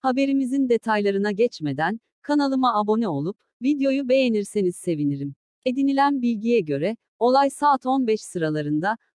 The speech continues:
Zonguldak'ta Üniversite Caddesi üzerinde meydana geldi. İddiaya göre genç bir kız internetten yemek siparişi verdi.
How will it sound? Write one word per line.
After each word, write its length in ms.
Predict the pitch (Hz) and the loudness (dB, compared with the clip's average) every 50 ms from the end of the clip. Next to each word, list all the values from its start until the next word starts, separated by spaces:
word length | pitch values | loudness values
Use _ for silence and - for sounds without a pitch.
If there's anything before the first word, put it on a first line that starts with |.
| _ | _
Zonguldak'ta 760 | 202 208 240 254 262 277 320 339 302 285 277 - _ - 262 254 | -4 0 0 2 2 0 0 0 0 0 0 0 _ -4 -2 0
Üniversite 640 | 240 240 240 240 254 269 277 - - 269 - 247 220 | 0 0 2 2 2 2 2 0 -6 -4 -4 -2 0
Caddesi 500 | 196 202 202 190 196 214 208 - - 262 | 0 0 -2 0 -2 -4 -4 -4 -8 -8
üzerinde 460 | 240 196 208 214 208 208 214 220 226 | -4 0 0 0 2 2 0 0 0
meydana 420 | 196 180 170 165 151 165 156 151 | 2 2 0 0 0 0 -2 -2
geldi. 480 | 147 139 151 151 147 143 139 139 147 147 - _ _ _ _ _ _ _ _ _ _ _ _ - | -2 -2 -2 -4 -2 -4 -6 -8 -10 -12 -12 _ _ _ _ _ _ _ _ _ _ _ _ -6
İddiaya 560 | 254 247 233 262 277 277 277 277 285 302 302 | -6 -6 -2 0 2 4 4 4 2 0 0
göre 300 | 240 220 208 208 226 240 | 0 2 2 2 2 2
genç 380 | 214 226 247 262 240 - - | 2 2 2 2 0 -2 -6
bir 80 | 226 233 | -8 -10
kız 240 | - - 294 262 247 | -6 -4 -6 -4 -2
internetten 760 | 240 233 226 - 226 214 214 208 214 208 - - 226 226 233 | -2 -2 -2 0 0 0 2 0 -2 -4 -2 -2 0 0 0
yemek 340 | 233 226 233 233 254 277 - | 0 0 0 0 0 -2 -4
siparişi 640 | - - 240 - - 202 190 185 175 175 - - 180 | -8 -14 -10 -4 0 2 2 2 0 -4 -6 -6 -4
verdi. 420 | 151 147 143 143 139 135 139 147 | -2 0 0 0 -2 -4 -8 -12